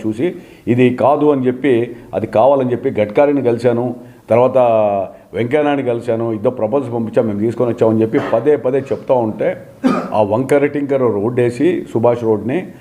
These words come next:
దాన్ని అస్తవ్యస్తంగా చేసి, ఫ్లైఓవర్ను కూడా మీరు డిజైన్లు మార్చి మొ-, టా-, క్లాక్ టవర్ వరకు తీసుకొని వచ్చి సాగదీశారు దాన్ని.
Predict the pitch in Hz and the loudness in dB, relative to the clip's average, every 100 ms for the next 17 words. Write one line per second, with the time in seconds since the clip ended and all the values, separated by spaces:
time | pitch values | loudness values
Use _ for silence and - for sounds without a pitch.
0 | - - 92 123 110 95 - 147 143 151 | -20 -20 -2 0 0 -4 0 0 2 0
1 | 143 131 120 113 135 170 - - _ _ | 0 -2 -4 -8 -8 -8 -10 -20 _ _
2 | _ 120 147 180 180 170 170 165 143 139 | _ 2 4 6 4 4 2 4 2 0
3 | - - - 139 131 117 - 104 120 175 | -6 -18 -4 0 0 0 -6 -10 0 0
4 | 175 151 147 143 147 117 107 117 113 107 | 2 0 -2 -2 -4 -4 -4 -2 -4 -2
5 | 117 120 123 147 156 147 143 147 156 139 | -2 2 0 2 4 4 4 0 -2 -2
6 | 143 135 135 147 - 107 151 165 165 131 | -2 -2 -2 -4 0 2 4 2 2 0
7 | 95 92 | -2 -8